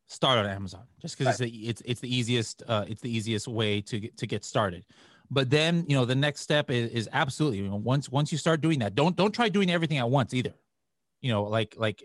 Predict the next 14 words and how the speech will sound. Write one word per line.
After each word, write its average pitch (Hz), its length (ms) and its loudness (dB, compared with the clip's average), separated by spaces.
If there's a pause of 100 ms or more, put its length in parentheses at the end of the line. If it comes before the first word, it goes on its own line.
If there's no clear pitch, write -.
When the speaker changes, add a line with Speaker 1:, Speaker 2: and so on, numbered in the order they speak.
Speaker 1:
uh, 110 40 -8
you're 104 340 -6
gonna 123 340 2 (600)
lose 147 400 4
too - 160 0
mu-, 160 80 0 (100)
the 120 220 2
focus 156 400 2
that 143 100 0
you 120 160 0
need, 123 480 0 (240)
uh, 107 140 0
when 117 140 -2
you're 110 260 0